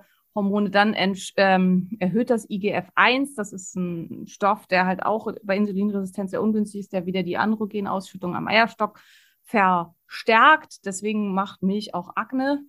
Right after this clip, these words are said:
Also bei vielen macht ja Milch, machen ja Milchprodukte Akne. Ähm, plus noch ein paar andere Prozesse, die ihr euch alle,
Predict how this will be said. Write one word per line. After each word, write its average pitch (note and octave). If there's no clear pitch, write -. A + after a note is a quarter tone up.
Also F#3
bei F3
vielen F3
macht G3
ja F#3+
Milch, G3
machen G#3
ja G3
Milchprodukte G3
Akne. G#3+
Ähm, A3
plus A#3
noch B3
ein A3
paar A#3
andere C4+
Prozesse, C4
die A3
ihr A3
euch A3
alle, G#3